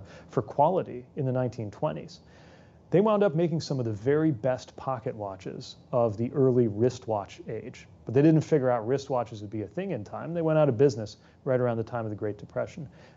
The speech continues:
Uh, the, the surest way to destroy the American auto industry and American auto jobs would be to pretend that technologies of the fifties, sixties, and seventies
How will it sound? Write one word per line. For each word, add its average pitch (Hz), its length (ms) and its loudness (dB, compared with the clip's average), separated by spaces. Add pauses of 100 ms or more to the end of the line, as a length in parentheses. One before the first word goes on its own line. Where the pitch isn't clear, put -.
(140)
Uh, 131 260 0
the, 143 220 6
the 139 160 4
surest 196 580 2
way 139 180 4
to 131 160 -6
destroy 123 600 0
the 113 120 0
American 113 400 0
auto 117 360 0
industry 107 440 -6
and 107 120 -8
American 107 420 -4
auto 101 240 -4
jobs 95 500 -4 (260)
would 135 180 4
be 131 140 4
to 131 200 -4
pretend - 720 -2 (340)
that 127 200 2
technologies 131 720 0
of 120 60 -4
the 113 60 -4
fifties, 127 440 -2
sixties, 113 400 -8
and 95 100 -12
seventies 165 580 -4